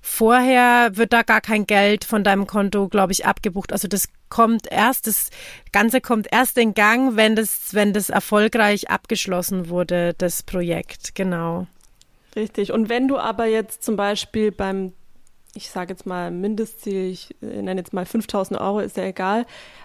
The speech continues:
Speaker 2: Wenn da jetzt was drüber ist über den fünftausend, über die fünftausend Euro,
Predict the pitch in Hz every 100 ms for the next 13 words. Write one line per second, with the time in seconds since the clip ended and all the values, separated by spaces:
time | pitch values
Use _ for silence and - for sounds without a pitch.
0 | - 202 226 220 226 220 214 - 214 -
1 | 277 302 247 196 - - 202 - 214 196
2 | 196 202 - 214 - 196 202 208 220 202
3 | 196 - 214 - 196 202 - 175 190 220
4 | 311